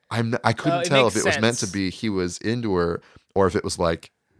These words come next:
Speaker 1: he, the guy brought his fiance. What the fuck?
Speaker 2: It makes
Speaker 1: Like,
Speaker 2: sense on a second watch, which I guess
Speaker 1: exactly.
Speaker 2: is kinda, i-, at, at
Speaker 1: But the
Speaker 2: the
Speaker 1: first time you
Speaker 2: time,
Speaker 1: watch it,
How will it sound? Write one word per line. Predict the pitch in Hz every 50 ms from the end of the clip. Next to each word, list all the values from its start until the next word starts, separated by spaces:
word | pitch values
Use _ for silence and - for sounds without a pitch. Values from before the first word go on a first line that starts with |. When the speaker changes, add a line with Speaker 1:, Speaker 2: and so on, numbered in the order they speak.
| _ _ _ _ _ _ _
Speaker 1:
he, | - - - -
the | 92 87
guy | - - 85 76 76 95
brought | 104 95 90 85 80 85 87
his | 92 - -
fiance. | - - 98 85 78 73 76 82 90 - - - 123 131
What | 135 98 87 98 -
the | - 95 90 87
fuck? | - - - - 95 90
Speaker 2:
It | 101 127 170 202
makes | 202 214 -
Speaker 1:
Like, | - 190 - - 185
Speaker 2:
sense | - 196 185 196 202 190 - - -
on | 196 180 175
a | 170 156
second | - - - 190 185 - - 160 -
watch, | - 127 123 127 127 117 110 101 - - -
which | 208 214 - 240
I | 226
guess | 196 - -
Speaker 1:
exactly. | 104 92 87 104 101 104 107 - - 92
Speaker 2:
is | 82 82
kinda, | 101 127 - -
i-, | 214 - - - 196 214
at, | 226 - - - -
at | 185 208
Speaker 1:
But | 240
the | - -
Speaker 2:
the | -
Speaker 1:
first | - 139 139 -
time | - 127 120 170 180
you | - 82
Speaker 2:
time, |
Speaker 1:
watch | 80 82 80 80 - - -
it, | 82 80 76